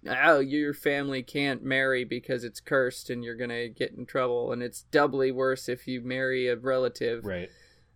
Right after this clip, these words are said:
Speaker 1: Um, and so, like, that, that, that's an extra layer of this forbiddenness.
Speaker 2: Right.
Speaker 1: Um,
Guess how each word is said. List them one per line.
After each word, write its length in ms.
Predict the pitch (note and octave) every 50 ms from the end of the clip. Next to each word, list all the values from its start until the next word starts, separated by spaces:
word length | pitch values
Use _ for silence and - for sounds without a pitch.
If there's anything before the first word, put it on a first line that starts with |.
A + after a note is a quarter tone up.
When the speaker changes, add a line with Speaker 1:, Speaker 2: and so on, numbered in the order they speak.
| _ - -
Speaker 1:
Um, 580 | - C#3 C3 B2+ B2 B2 A#2+ - - - C3+ _ _ _ _ _ _ _ _ _ _ - -
and 360 | C3+ C3+ C3 B2 B2 A#2 -
so, 200 | - - E3+ -
like, 220 | - F3+ E3 D3+ -
that, 220 | F3 D#3+ - - - - - -
that, 260 | D3+ D3 E3+ D#3+ D3+
that's 200 | - D#3 D3 -
an 100 | D#3 C#3+ -
extra 320 | D3+ C#3 - - - D3 C3
layer 320 | C3+ C3+ C3 C3+ C3+ C3+
of 120 | B2+ A#2
this 160 | C3 B2+ - -
forbiddenness. 1400 | - - - - - - - B2 A#2+ B2+ - _ - - B2 A#2+ C3+ C#3 C#3 C#3 C#3 C#3+ D3 D3+ E3 D#3+ -
Speaker 2:
Right. 280 | G#2 F2 F2+ F#2 F#2 - - - - - - - - - _ _ _ _ _ _ _ _ _ _ _ _ _ _ _ _ _ _ _
Speaker 1:
Um, 640 | - B2 C3 C3 A#2+ A#2 A2+ A2 A2 A2 A2+ C3